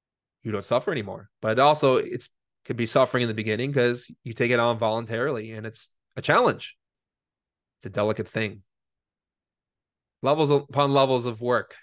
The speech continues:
right? I suggest if you're interested in learning more about kind of this topic of, you know, reincarnation especially, and what does it mean to reincarnate, Glorian just recently came out with a, a blog and a podcast about it.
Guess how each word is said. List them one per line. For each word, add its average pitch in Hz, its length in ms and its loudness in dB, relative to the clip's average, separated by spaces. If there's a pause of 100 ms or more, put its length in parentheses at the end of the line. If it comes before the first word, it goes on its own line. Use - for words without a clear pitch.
(260)
right? 123 240 0 (800)
I - 80 -8
suggest 160 480 -2
if 127 100 -8
you're 131 220 -2
interested 143 440 -6
in 127 80 -6
learning 123 260 -2
more 117 180 -4
about 113 280 -6 (120)
kind 123 240 -4
of 113 80 -6
this 107 160 -10
topic 117 400 -2
of, 107 260 -10
you 117 80 -12
know, 107 100 -6
reincarnation 113 720 0
especially, 113 680 -4 (800)
and 98 300 -6
what 107 80 -2
does 107 100 -4
it 104 80 -6
mean 110 180 -4
to 107 100 -8
reincarnate, 101 720 -4 (1700)
Glorian 123 360 2
just 117 200 -4
recently 117 300 -4
came 113 160 -2
out 110 160 0
with 113 140 -6
a, 110 200 -4 (1000)
a 107 60 -10
blog 110 400 2
and 104 100 -4
a 101 60 -10
podcast 110 500 -2
about 104 260 -6
it. 104 120 -12